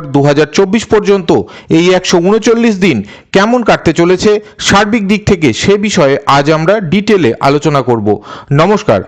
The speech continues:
আমি অ্যাস্ট্রোলজার জয়ন্ত। আমার এই চ্যানেলে আপনাদের সকলকে স্বাগত জানিয়ে শুরু করছি আজকের ভিডিওটি।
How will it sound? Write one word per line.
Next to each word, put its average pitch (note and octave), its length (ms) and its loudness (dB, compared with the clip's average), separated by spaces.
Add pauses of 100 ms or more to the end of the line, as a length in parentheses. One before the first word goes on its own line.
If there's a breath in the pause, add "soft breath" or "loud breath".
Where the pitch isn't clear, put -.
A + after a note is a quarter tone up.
আমি C3+ 200 0
অ্যাস্ট্রোলজার F#3 520 0
জয়ন্ত। G3+ 260 0 (280)
আমার G3+ 280 2
এই E3 100 0
চ্যানেলে D#3+ 420 0 (240 loud breath)
আপনাদের E3 420 0
সকলকে G3+ 540 0
স্বাগত F#3 380 0
জানিয়ে G3+ 380 0 (240 loud breath)
শুরু F3+ 260 -2
করছি E3+ 340 0 (180)
আজকের D#3 320 0
ভিডিওটি। B2 500 0